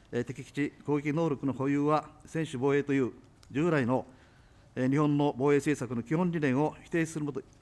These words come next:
否定するものと言わざるを得ないと断じて、えー、おります。歴代政府の憲法的立場である専守防衛を、えー、逸脱する政策決定を国会に説明する手続きすら踏まず、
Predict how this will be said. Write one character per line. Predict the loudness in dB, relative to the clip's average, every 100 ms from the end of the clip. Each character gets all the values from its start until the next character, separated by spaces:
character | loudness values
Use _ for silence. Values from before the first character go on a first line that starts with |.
| -20 -20 -20 -6
否 |
定 | 0 0
す | 0
る | 0
も | 0
の | 0
と | -2
言 | -2
わ | -2
ざ | -2
る |
を | 0
得 |
な | 0
い | -2
と | -4
断 | -2 -4
じ | -6
て、 | -8 -6
え | -4
ー、 | -6
お |
り | -6
ま | -10
す。 | -14 -20 -20 -20 -20 -20 -20 -20 -20 -20 -20 -20 -20 -20 -20 -20 -20 -20 -20 -20 -20 -20 -20 -10
歴 | -4 2
代 | 6 6 6
政 | 2 2 2
府 | 4
の | 2 0 -4 -12 -8 -2
憲 | -2 2
法 | 0
的 | 0 -4
立 | -4 0
場 | 0
で | -2
あ |
る | -4 -10
専 | -6 -4
守 | -2
防 | 0 2
衛 | 2
を、 | 0 -2 -10 -20 -20 -20 -20 -4
え | -2
ー、 |
逸 | 0
脱 | -2 -2 -6 -4
す | 0
る | 0 0 -6
政 | -2 -2
策 | -2 -4
決 | -6 -6
定 | -4 -2
を | -2 -6 -12 -20 -20 -10
国 | -2 -2
会 | 0 0 2
に | 2 0
説 | -4 0
明 | 0
す | 0
る | -6
手 | -8
続 | -10 -12
き |
す | -2 0
ら |
踏 | 0
ま | -2
ず、 | -4